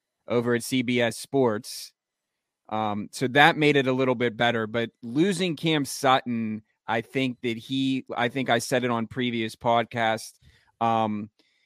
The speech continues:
he has been the most consistent for the Steelers. I think, honestly, on both sides of the ball, I think that he's underrated.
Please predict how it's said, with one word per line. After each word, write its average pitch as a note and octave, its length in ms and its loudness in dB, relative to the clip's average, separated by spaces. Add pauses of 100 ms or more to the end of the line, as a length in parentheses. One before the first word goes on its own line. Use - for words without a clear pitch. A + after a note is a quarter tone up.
(160)
he F3 500 -4
has D3+ 280 6
been C3+ 280 4
the B2+ 80 2
most B2+ 280 2
consistent A#2+ 760 -4 (960)
for C3+ 180 -2
the A#2+ 60 2
Steelers. B2 420 0
I C3 100 4
think, F3+ 240 -2
honestly, C3+ 400 4
on A#2 140 0
both A#2+ 260 2
sides A#2+ 320 2
of A#2+ 60 0
the A#2+ 80 2
ball, A#2+ 240 6
I A#2 100 4
think B2 280 -6
that A2+ 120 -2
he's A2+ 260 -4
underrated. A#2+ 760 2